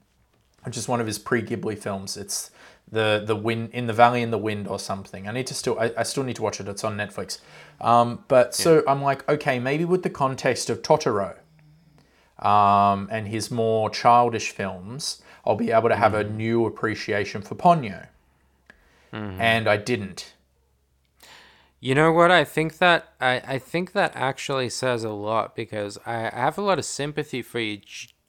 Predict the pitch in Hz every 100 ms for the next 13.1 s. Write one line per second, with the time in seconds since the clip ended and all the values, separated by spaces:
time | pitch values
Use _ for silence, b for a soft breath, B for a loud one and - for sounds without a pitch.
0 | _ - - 98 95 92 95 - _ -
1 | - 123 123 120 117 - 127 - 110 113
2 | 110 110 107 117 110 101 131 B B B
3 | B B - 139 - 135 131 127 120 -
4 | - - _ 127 131 127 127 123 120 -
5 | _ _ _ - - _ _ _ _ 151
6 | 131 120 - _ _ 139 160 170 175 165
7 | - - 147 - - - 117 110 101 98
8 | 101 _ _ _ _ _ - 117 113 113
9 | 110 - 143 143 147 - 135 120 120 -
10 | 113 101 104 - b b b _ 120 113
11 | 113 113 110 107 - _ _ _ - 139
12 | 147 160 156 147 135 120 113 110 107 104